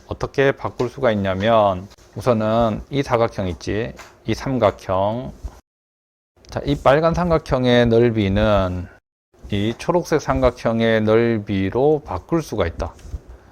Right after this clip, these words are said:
왜냐면 평행선에서 밑변을 공유하고 있고, 그 다음에 이렇게, 이렇게 되면 이 넓이와 이 넓이가 같아지지, 맞지? 그러고 나면 얘를 구하지 말고 초록색 삼각형이랑 구하게 되면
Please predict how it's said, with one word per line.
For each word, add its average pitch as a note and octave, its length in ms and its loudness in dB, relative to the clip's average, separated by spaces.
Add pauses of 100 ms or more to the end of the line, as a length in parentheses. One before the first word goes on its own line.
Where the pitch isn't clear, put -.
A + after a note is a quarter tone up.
(200)
왜냐면 A#2+ 760 4
평행선에서 D3 1400 0
밑변을 A#2 680 0
공유하고 G#2+ 540 2
있고, G#2+ 680 0 (240)
그 - 100 -6
다음에 G#2+ 640 4
이렇게, C3+ 800 -2
이렇게 G#2 380 -4
되면 G#2 500 2
이 A#2+ 100 -6
넓이와 A2+ 480 2
이 A#2 60 -6
넓이가 G#2+ 320 -2
같아지지, A2 480 -2
맞지? F2 360 -4 (280)
그러고 D#3 220 4
나면 A#2 680 4
얘를 B2+ 240 0
구하지 G#2 340 0
말고 G2+ 400 0
초록색 B2+ 380 -6
삼각형이랑 G#2+ 800 0
구하게 F#2+ 340 -2
되면 G#2 480 -2